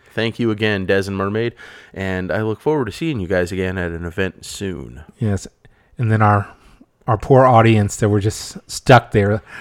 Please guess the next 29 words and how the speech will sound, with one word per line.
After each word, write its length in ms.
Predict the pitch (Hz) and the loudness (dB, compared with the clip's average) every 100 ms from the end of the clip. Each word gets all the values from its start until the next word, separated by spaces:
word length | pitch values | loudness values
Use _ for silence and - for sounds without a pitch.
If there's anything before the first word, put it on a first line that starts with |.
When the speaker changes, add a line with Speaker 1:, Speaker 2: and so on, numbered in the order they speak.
| - | -10
Speaker 2:
listening 360 | 117 131 - 127 | 2 2 4 4
to 120 | 127 | 6
us 160 | 110 101 | 2 2
jabber 500 | 101 120 117 110 110 | 4 8 8 8 4
on. 340 | 107 98 98 95 | 2 0 -4 -8
Speaker 1:
Yeah, 220 | 95 95 | -4 -4
there 180 | 98 110 | 0 2
were, 220 | 107 104 | 4 2
there 140 | 104 104 | 2 0
were 100 | 95 | -4
three 260 | - 135 | -4 -4
women 300 | 123 113 113 | -2 -2 -2
in 80 | 104 | -4
a 60 | 92 | -2
bed. 480 | 95 92 95 92 95 87 - | 2 2 2 0 -6 -12 -12
Um, 540 | 87 87 85 87 85 _ - - - | -8 -4 -4 -6 -8 _ -20 -20 -16
I 80 | 87 | -8
wanna 200 | 92 98 | -6 -6
say, 360 | - 90 85 85 | -4 -4 -2 -4
like, 420 | 82 82 80 _ | -4 -6 -6 _
six 480 | - - - 95 - | -18 -14 -8 -8 -6
or 60 | |
seven 260 | - 90 90 | -6 -6 -4
other 220 | 87 95 | -8 -8
people 420 | 98 92 92 92 | -8 -8 -4 -4
seated 600 | - - 95 87 87 92 - | -6 -10 -8 -6 -8 -10 -12
around 400 | 90 90 92 95 | -6 -4 -4 -4
the 100 | 95 | -6
room, 380 | 95 95 90 | -6 -6 -6